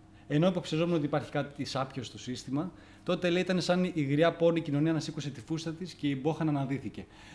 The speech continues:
Ε, νομίζω σε όλα του τα έργα, με έναν τρόπο, ε, φέρνει διάφορα, χρησιμοποιεί διάφορα πρόσωπα κλπ, τα οποία αντικατοπτρίζουν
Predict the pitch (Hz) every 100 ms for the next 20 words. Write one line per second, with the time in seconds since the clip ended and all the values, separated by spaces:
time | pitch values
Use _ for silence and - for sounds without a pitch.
0 | - 160 165 190 208 - 214 202 175 160
1 | 147 135 113 139 175 180 180 175 254 -
2 | 294 - - - - - - 147 151 151
3 | 151 - - - - - 190 196 196 196
4 | - 147 175 190 185 185 - 143 151 175
5 | 185 180 180 - 170 165 151 147 143 131
6 | 165 156 170 175 170 147 - 143 135 160
7 | 165 156 160